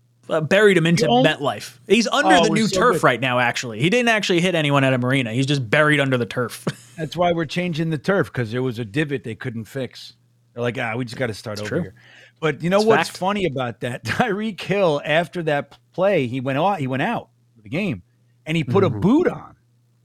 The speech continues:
Speaker 2: A boot? Why did you put a boot on? He's probably all dis-, <laughs> you know, discombobulated. "I need a boot.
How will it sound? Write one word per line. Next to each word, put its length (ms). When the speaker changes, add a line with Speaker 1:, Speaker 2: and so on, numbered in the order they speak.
Speaker 2:
A 60
boot? 460
Why 180
did 80
you 140
put 160
a 40
boot 320
on? 320
He's 160
probably 280
all 260
dis-, 240
<laughs> 180
you 80
know, 140
discombobulated. 800
"I 100
need 140
a 20
boot. 400